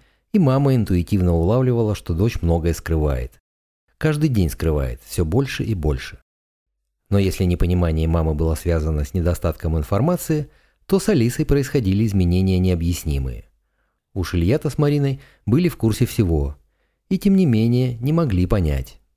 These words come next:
Ещё недавно открытая и весёлая девчонка с хранителем теперь стала другой. Она часто хмурилась и погружалась в непонятные размышления, была подчёркнуто сосредоточена на любом деле. Судя по всему,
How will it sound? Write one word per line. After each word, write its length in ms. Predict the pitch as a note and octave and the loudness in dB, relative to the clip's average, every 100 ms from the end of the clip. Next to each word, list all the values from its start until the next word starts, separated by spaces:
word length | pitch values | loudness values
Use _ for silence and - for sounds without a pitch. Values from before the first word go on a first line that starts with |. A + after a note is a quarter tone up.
| _ _ _ _ - | _ _ _ _ -6
Ещё 300 | F#2 - G#2+ | -4 0 0
недавно 460 | G2+ F2+ F#2 F2+ F#2 | 2 2 0 2 0
открытая 440 | - F2+ E2 E2+ | 0 -2 0 0
и 40 | |
весёлая 440 | D#2+ D#2+ F#2 E2 D#2 | 0 0 0 0 0
девчонка 460 | E2 - F2 - | -2 -2 -2 -2
с 40 | - | -4
хранителем 580 | F#2 G#2 E3 D#3+ D#3 - - _ | 0 0 0 0 -2 -4 -14 _
теперь 300 | - - D3+ | -4 2 2
стала 360 | - A2+ G2+ G2+ | 2 0 2 2
другой. 560 | G#2 F2 E2+ D2 B1+ - _ _ _ _ _ _ _ | 2 2 0 0 -2 -12 _ _ _ _ _ _ _
Она 200 | - F#3 | -2 0
часто 320 | E3 A2 - F#2 | 2 0 0 -2
хмурилась 580 | G#2 B2+ D#3 C3 - - _ - | 2 4 4 2 -2 -8 _ 0
и 60 | |
погружалась 560 | - C3+ G#2+ G2+ A2 G2 | 2 2 2 2 2 0
в 40 | |
непонятные 560 | F2+ F2 E2+ F2 F2 E2 | 0 0 0 0 0 0
размышления, 760 | D#2+ E2 E2 E2+ D2+ C2+ B1+ - _ _ - | 0 0 0 0 -2 -2 -6 -10 _ _ -4
была 220 | G2 F2+ | 0 2
подчёркнуто 580 | - F2 F2 - E2+ E2+ | 0 0 -2 -2 -4 -6
сосредоточена 880 | G2 E2+ F2 F2 C#3 C#3 C3+ B2 B2+ _ | -4 -2 0 0 0 -2 -2 -2 -4 _
на 120 | E3 E3 | -2 2
любом 400 | D#3+ F#2+ F2+ F2 | 2 2 2 2
деле. 420 | D#2+ C#2+ A1+ - _ _ _ _ _ _ _ _ | 0 -2 -4 -12 _ _ _ _ _ _ _ _
Судя 200 | A#2 F#2+ | 0 2
по 100 | F2+ | 0
всему, 400 | - D3+ G3 F#3+ | 0 0 2 0